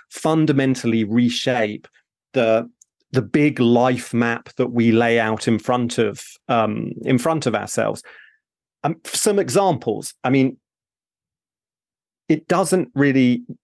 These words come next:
make sense anymore that among your peak working years are expected to be, for example, your sort of mi-, mid-thirties, perhaps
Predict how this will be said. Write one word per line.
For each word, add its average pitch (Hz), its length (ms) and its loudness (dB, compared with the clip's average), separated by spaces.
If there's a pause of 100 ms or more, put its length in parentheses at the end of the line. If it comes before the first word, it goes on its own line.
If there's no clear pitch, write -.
(120)
make 135 380 0
sense 101 680 -4 (100)
anymore 107 800 2 (720)
that 120 680 -4 (1800)
among 151 420 4
your 143 200 4
peak - 380 -4
working 131 520 2
years 110 340 0
are 110 120 2
expected - 680 -6
to - 100 -2
be, 107 280 2
for 113 220 2
example, 110 480 0
your 104 160 2
sort 104 180 -2
of 95 60 -6
mi-, 113 420 2
mid-thirties, 117 1040 0
perhaps - 440 -8